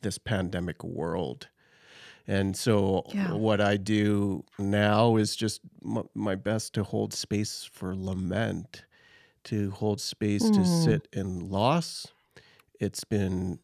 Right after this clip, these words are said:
Speaker 1: Ash Wednesday, so we record this on Ash Wednesday. We'll date the podcast.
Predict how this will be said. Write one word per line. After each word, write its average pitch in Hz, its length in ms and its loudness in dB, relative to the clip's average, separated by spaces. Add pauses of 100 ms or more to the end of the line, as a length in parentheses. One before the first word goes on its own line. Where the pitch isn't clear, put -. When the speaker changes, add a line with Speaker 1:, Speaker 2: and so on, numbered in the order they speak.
Speaker 1:
Ash 101 360 0
Wednesday, 104 580 0
so - 200 -6
we 76 120 -6
record 87 400 -4
this 90 200 -6
on 85 120 -6
Ash 85 300 -6
Wednesday. 85 360 -6
We'll 85 160 -4
date 85 280 -6
the - 60 -14
podcast. 82 600 -8